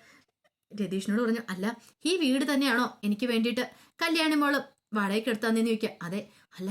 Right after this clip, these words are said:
ഇത്രയും വലിയ വീട്, ഇതിന്റെ ആവശ്യമൊക്കെ എന്താന്ന്?" ചോദിക്കുക. രതീഷ് അതിന് മറുപടി ഒന്നും പറഞ്ഞില്ല. പിന്നീട് കതക് തുറന്ന്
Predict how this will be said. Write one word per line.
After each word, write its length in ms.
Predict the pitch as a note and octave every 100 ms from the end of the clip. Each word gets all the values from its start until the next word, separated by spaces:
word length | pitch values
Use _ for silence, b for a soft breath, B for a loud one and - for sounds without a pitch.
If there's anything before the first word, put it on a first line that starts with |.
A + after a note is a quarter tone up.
| G#3
ഇത്രയും 400 | F#3+ - G3+ B3
വലിയ 200 | B3+ B3+
വീട്, 260 | A3+ A3+ A3+ -
ഇതിന്റെ 260 | F4 G4+ D#4+
ആവശ്യമൊക്കെ 520 | G#3+ A3+ B3+ C4+ C4
എന്താന്ന്?" 300 | A3 A3+ B3
ചോദിക്കുക. 280 | A3+ A3 - - - B B B
രതീഷ് 360 | F4+ F#4 F#4
അതിന് 160 | C4+ B3+
മറുപടി 340 | C4 G#3 A3 C4+
ഒന്നും 160 | B3+
പറഞ്ഞില്ല. 340 | B3 G#3+ A#3 G#3+ - _ - - -
പിന്നീട് 320 | G3+ F#3+ A3 -
കതക് 300 | - F#3 F3 G#3
തുറന്ന് 260 | G3+ A3+